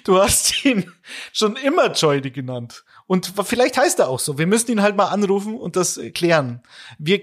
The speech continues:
wir gehen halt mit der Masse, ähm, und sagen halt deswegen Jeudy. Aber das heißt ja nicht, dass deine Aussprache falsch ist, Kutsche.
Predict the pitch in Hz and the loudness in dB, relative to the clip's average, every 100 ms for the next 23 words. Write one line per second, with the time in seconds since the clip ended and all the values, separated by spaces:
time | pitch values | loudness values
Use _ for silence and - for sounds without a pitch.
0 | 180 185 185 214 220 180 180 156 143 202 | -2 -2 0 2 4 2 2 2 4 2
1 | 262 285 262 _ _ _ _ - 175 175 | 0 -2 -6 _ _ _ _ -2 2 2
2 | 175 175 185 - - 170 185 185 180 180 | 2 -4 -8 -12 -4 2 4 4 2 0
3 | 180 147 127 135 123 127 135 143 143 160 | -2 -4 -2 -4 -2 -2 -2 -4 0 0
4 | 160 160 156 147 - 147 151 143 - 127 | 0 -4 -4 -4 -2 -2 -2 -4 -4 -6
5 | 123 - 143 - - 131 - 120 | -4 -2 -2 -4 -10 -12 -12 -14